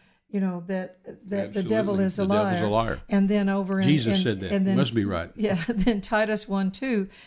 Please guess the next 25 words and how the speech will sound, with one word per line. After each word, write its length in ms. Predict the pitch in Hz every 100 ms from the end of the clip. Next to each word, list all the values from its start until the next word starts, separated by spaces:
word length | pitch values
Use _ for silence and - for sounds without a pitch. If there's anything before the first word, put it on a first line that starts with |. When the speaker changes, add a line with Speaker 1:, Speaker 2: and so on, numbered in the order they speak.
| -
Speaker 1:
that 320 | 220 214 -
he 200 | 202 240
is 120 | 240 185
the 160 | 214
ever 200 | 220 196
truthful 500 | 185 - 277 - 190
God 380 | 170 185 175 175 - - -
who 140 | 214
cannot 480 | 208 214 202 185 165
Speaker 2:
And 80 | 202
Speaker 1:
lie. 60 | 208 101
Speaker 2:
God 80 | 98 -
cannot 340 | 101 101 -
lie. 120 | 98
Speaker 1:
And 180 | 220 202
those 280 | 240 320 302
two 200 | 302 269
concepts 600 | 254 247 247 208 190 -
were 120 | 185 -
absolutely, 800 | 208 247 - 220 196 196 190 - - _ _ _
um, 480 | 202 185 185 185 - _ -
mentally 480 | 208 277 294 214 196
paralyzing 840 | - 240 226 202 185 180 180 170
for 180 | 170 175
me 380 | 170 156 101